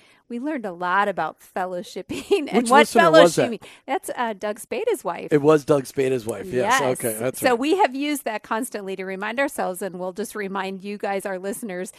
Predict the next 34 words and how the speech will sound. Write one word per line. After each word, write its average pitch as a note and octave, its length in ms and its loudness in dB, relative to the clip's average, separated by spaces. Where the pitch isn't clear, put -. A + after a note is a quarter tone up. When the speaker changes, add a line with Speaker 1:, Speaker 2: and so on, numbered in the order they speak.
Speaker 1:
um, F#3+ 300 -2
that G#3 240 -6
it A3 160 -4
is A#3+ 140 -4
a G#3 80 -8
whole G#3 200 -6
different A#3+ 320 -8
perspective F#3+ 580 -12
to F#3 80 -10
think F#3 240 -16
about E3+ 240 -10
fellowshipping G#3 800 -8
in B3+ 100 -8
a F4+ 60 -4
positive A#3+ 920 -2
way. E3 600 -6
Um, F#3 320 -8
we, G3 260 -8
we A#3+ 140 -2
kinda G3 220 -4
joked, F#3+ 320 0
we F3+ 60 -4
were F3+ 140 -2
like, E3 220 -4
"We're G#3 280 4
fellowshipping," F#3 1160 0
but F#3+ 160 -2
Speaker 2:
Yeah. - 40 -16
Speaker 1:
no, F3+ 220 -2
but F#3 160 -4
actually G3+ 500 -2
really, E3+ 560 -10
you G3 120 -12
know, E3+ 160 -16